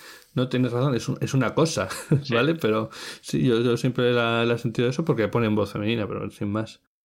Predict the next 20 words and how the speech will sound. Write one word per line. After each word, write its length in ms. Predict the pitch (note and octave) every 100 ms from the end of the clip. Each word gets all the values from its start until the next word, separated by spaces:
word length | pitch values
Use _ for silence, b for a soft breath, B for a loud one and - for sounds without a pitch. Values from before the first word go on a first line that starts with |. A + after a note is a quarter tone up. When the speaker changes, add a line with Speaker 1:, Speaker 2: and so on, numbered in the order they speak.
| _ _ _ B B B
Speaker 2:
Entonces, 280 | _ C3 C#3
bueno, 240 | C#3+ D3 C#3+
pues 120 | C3
esa, 200 | C#3+ D3
ese 300 | - - D3
combate 400 | C#3 C3+ C#3 C#3+
final 580 | C#3 C#3 D3+ D3+ C#3 A2+
es 200 | B2+ -
un, 340 | B2 A#2+ A#2
un 280 | A#2 B2 A#2
compendio 540 | A2+ A#2 A2+ C3 B2+ A#2+
de 80 | G#2+
todas 260 | A#2+ A#2+
las 380 | A#2+ A#2+ - -
mecánicas 580 | A#2 A#2 B2 A#2+ A#2 A2+
que 140 | A#2+
has 160 | A#2 -
estado 220 | - A2+
utilizando 540 | A2 A2+ A2 A#2 G#2+
para, 640 | F#2+ F#2 F#2 F#2 F2+ F2+